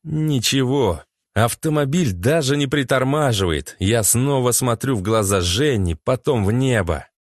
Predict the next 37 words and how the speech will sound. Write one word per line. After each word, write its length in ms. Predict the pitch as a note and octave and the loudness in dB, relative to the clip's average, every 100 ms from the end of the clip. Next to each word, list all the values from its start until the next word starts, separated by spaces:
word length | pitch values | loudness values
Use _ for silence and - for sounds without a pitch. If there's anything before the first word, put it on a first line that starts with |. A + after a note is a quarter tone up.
| _ _ | _ _
Теперь 500 | - G#2 F#2 F3 F3 | -4 -2 0 0 0
вместе 360 | D#3+ D#3 C#3 B2 | 0 0 0 0
с 120 | - | 0
небом 440 | D3 F3 D3 A#2+ A#2+ | 0 0 0 0 2
на 140 | A2+ | 0
экранах 420 | - D#3+ D3+ B2 | 0 -2 0 0
отображаются 840 | A2+ A2 G2 G2 F#2 D3 C3 G#2 B2 | 0 0 0 0 2 0 0 0 -2
уже 240 | G#2+ G#2 | 0 0
верхние 520 | F2 C3 C3+ C3 A#2 | 0 0 0 0 -2
этажи 280 | G#2+ G#2+ A#2+ | 0 0 0
небоскребов 800 | B2 F#2+ F#2 - B2+ D3 A#2 G2+ | 0 0 -2 -2 -2 0 -2 -2
над 180 | G#2+ F#2+ | -2 0
нами. 480 | A#2 C3 G2 D#2 - | 0 0 0 -2 -6
Автомобиль 880 | - C#3+ - C#3 C3 G#2+ F#2 D3+ A2+ | -8 -6 -6 -2 0 0 0 -2 0
увеличивает 800 | G2+ G#2+ A2+ C3 A2 A#2 G#2 F2+ | 0 0 0 0 0 0 0 -2
скорость. 720 | - B2+ C3 F#2+ D#2 - - _ _ _ _ | -4 -2 0 0 -2 -6 -10 _ _ _ _
Экраны 580 | G2 F#2 - E3+ F3+ E3 | -4 -2 0 0 0 0
над 220 | D#3 C#3+ C3+ | 0 -2 0
нами 300 | E3+ D#3+ C3+ | -2 0 -2
опускаются 760 | A2 C3 - E3 C#3+ - G#2 | 0 -2 0 0 0 0 -2
все 240 | F2 G#2 | 0 0
ниже, 560 | F#2+ B2 E3 B2 E2+ E2+ | 2 2 0 0 -2 -2
а 120 | - G#2+ | -2 0
улица 420 | D3 C3+ A#2 B2 | 0 0 0 0
все 200 | - A2 | 0 -2
тянется 760 | - C3+ C#3 B2+ A#2+ A2+ - | 0 0 0 0 -2 -2 -2
и 140 | A#2 F#2 | 0 -2
тянется. 840 | - C#3+ C#3+ A2+ F2 - - - | 0 0 0 0 0 0 -2 -4
Башни 480 | B2+ C3+ D#3 B2 B2 | -6 -2 -2 0 -2
слева 500 | G#2 B2+ D#3 D#3+ C3 | 0 0 2 2 2
и 80 | A2 | 0
справа 480 | - - D3 C3+ G2+ | -2 -2 0 0 0
проносятся 680 | A2 A2 C#3+ C#3+ A#2+ G2+ A#2+ | 0 0 0 0 -2 0 0
мимо 260 | C#3 B2+ | 0 0
сплошной 580 | G2+ - G2+ - C#3+ C3 | -2 -2 -2 0 -2 -2
стеклянной 560 | - A2 C#3 C3 A2+ F2+ | -2 -4 0 0 2 0
стеной. 600 | - G#2+ A#2+ C#3 D#2 | 0 0 0 0 -2